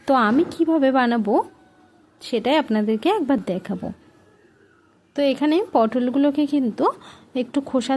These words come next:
ছাড়িয়ে নিয়েছি, আর তার সাথে আছে কয়েকটা চেরা কাঁচা লঙ্কা। আর এইদিকে বাঁদিকে যে মশলাটা দেখতে পাচ্ছেন, এটার মধ্যে আছে আদা, জিরে,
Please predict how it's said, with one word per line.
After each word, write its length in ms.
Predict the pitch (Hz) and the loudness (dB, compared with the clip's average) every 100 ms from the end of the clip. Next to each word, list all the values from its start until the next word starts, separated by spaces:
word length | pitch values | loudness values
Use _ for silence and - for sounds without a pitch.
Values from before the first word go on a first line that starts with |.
| 269 | -2
ছাড়িয়ে 320 | 247 226 240 254 | -2 0 0 0
নিয়েছি, 320 | 247 240 - 311 | -2 -2 0 0
আর 60 | 233 | 0
তার 140 | 208 208 - | -2 -4 -4
সাথে 180 | 214 214 | -4 -4
আছে 140 | 202 269 208 | -4 -4 -4
কয়েকটা 380 | 196 208 - 440 - | -4 -4 -2 -2 0
চেরা 260 | 247 220 220 - _ - | 0 0 -4 -8 _ -4
কাঁচা 240 | 185 185 185 | -4 -2 -4
লঙ্কা। 320 | 151 147 - 190 - _ _ - _ _ _ - | -4 -6 -8 -10 -12 _ _ -20 _ _ _ -6
আর 180 | 220 240 | -2 0
এইদিকে 300 | 262 247 277 320 233 | 0 -2 -2 0 2
বাঁদিকে 380 | 202 208 233 285 277 | 0 -2 -4 -4 -2
যে 80 | 302 277 | 0 2
মশলাটা 420 | 240 254 240 233 220 | 0 -4 -4 -2 -2
দেখতে 200 | 202 208 | -2 -4
পাচ্ছেন, 340 | 202 208 - 370 392 | -4 -4 -2 0 0
এটার 200 | 254 247 | 0 0
মধ্যে 240 | 247 233 269 277 | 0 -2 0 0
আছে 220 | 254 294 359 - - - - - - 233 | 2 0 0 -2 -16 -20 -20 -10 0 0
আদা, 240 | 226 285 330 - | 4 4 2 2
জিরে, 300 | 247 240 | 0 2